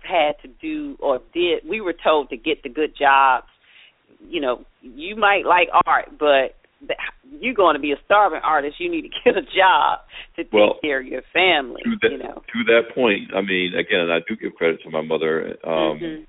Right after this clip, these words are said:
Speaker 2: uh, you know, in fact, I'll make two points. One, th-, most of my family was not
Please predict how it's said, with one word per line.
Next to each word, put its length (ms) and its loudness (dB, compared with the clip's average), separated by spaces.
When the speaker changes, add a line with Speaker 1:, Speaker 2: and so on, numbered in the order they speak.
Speaker 2:
uh, 40 -6
you 60 -8
know, 40 -4
in 80 -6
fact, 100 -2
I'll 80 0
make 220 -8
two 80 -10
points. 300 -8
One, 600 2
th-, 120 -8
most 300 0
of 80 -4
my 200 2
family 300 0
was 220 -2
not 340 0